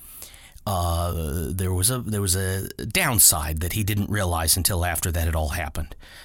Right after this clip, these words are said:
uh, that frequently the cell phone would ring with, uh, requests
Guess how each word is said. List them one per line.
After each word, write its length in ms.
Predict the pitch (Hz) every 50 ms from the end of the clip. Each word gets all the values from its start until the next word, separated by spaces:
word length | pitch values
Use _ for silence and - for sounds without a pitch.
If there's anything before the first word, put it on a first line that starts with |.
| - - -
uh, 60 | 98
that 240 | 85 92 92 90 - - - - - - - - - - - -
frequently 800 | - - - - 127 123 - 117 110 87 90 92 85 80 78 - - - - - - - - -
the 80 | - 101
cell 240 | - - 113 98
phone 280 | 95 - - 95 95 92
would 140 | 90 85 87
ring 420 | 92 92 98 95 90 85 82 80 - - - - - - - - - -
with, 600 | - 117 104 95 90 90 - - - - - -
uh, 240 | - 101 92 90 92
requests 1080 | - 127 113 95 - - - - 131 117 110 101 - - - - - - - - -